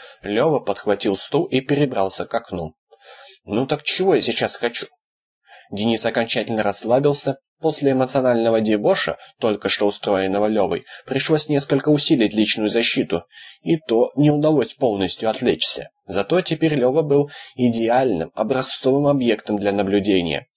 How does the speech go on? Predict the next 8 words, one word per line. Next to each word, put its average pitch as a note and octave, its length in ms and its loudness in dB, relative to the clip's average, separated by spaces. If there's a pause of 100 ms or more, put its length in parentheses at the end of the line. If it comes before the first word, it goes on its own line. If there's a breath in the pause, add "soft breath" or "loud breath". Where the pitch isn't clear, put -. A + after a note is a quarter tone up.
Шторм G#2+ 520 0
утих, F#2 460 -4 (100)
и G3 100 0
сквозь C#3 500 0
толщу A#2 460 0
чистейшей - 680 -2
прозрачной G2 600 -2
воды F#2+ 360 2